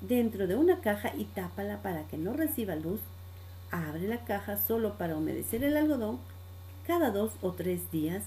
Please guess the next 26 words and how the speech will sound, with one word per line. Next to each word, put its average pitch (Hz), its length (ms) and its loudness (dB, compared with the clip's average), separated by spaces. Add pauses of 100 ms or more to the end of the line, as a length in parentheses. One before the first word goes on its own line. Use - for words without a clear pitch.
(100)
y 233 120 2
vuelves 190 420 2
a - 80 -4
cerrar. - 340 -10 (920)
Número 277 340 6
cuatro, - 200 -8 (640)
ubica 254 680 6 (120)
la 180 240 0
caja 220 360 0
con 160 180 -2
el 143 120 -2
vaso 208 300 0
dos 190 240 2 (100)
y 175 140 2
el 151 120 0
vaso 196 340 2
uno 202 300 4 (580)
en 233 140 4
un 330 200 10
lugar 220 300 6
ventilado 175 760 2 (340)
y 285 100 4
donde 311 220 8
reciba 349 420 6
luz 240 220 2
solar. 165 420 0